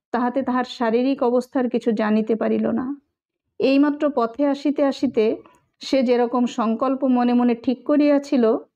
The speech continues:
রমার সম্মুখে বসিয়া তাহার আগাগোড়াই বেঠিক হইয়া গেল। একটুখানি চুপ করিয়া থাকিয়া সে কোমল স্বরে জিজ্ঞাসা করিল, "এখন কেমন আছো রানী?"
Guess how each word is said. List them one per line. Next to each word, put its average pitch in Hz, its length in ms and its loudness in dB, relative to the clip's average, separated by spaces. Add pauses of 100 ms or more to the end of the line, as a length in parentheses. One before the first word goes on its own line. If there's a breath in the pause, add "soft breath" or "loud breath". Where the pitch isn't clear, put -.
(300 loud breath)
রমার 233 300 0
সম্মুখে 247 560 -2
বসিয়া 262 580 0 (280)
তাহার 240 240 -2 (100)
আগাগোড়াই 233 680 0
বেঠিক 226 440 0
হইয়া 214 240 2
গেল। 196 300 -4 (640)
একটুখানি 285 520 0
চুপ 269 200 -2
করিয়া 262 340 0
থাকিয়া 269 580 -2 (160)
সে - 200 -4
কোমল 247 360 2
স্বরে 269 320 -2
জিজ্ঞাসা 247 480 0
করিল, 269 420 2 (720)
"এখন 262 300 0
কেমন 254 320 2
আছো 285 240 2
রানী?" 214 280 0